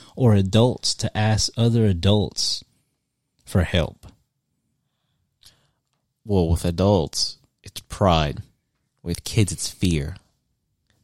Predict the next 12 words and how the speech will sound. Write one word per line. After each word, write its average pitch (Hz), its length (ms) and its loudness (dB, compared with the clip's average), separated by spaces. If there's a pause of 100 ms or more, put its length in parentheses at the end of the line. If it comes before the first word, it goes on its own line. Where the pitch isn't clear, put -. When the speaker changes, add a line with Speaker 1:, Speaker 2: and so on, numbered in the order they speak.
Speaker 2:
Every 123 320 4
choice 131 680 2 (840)
a 107 80 -2
kid 123 380 4
on 127 120 2
our 113 160 2
eighteen 104 400 0
makes 80 480 -4 (320)
is 90 220 -4 (600)
driven 120 600 2 (640)
by 82 180 0
fear. 85 600 -2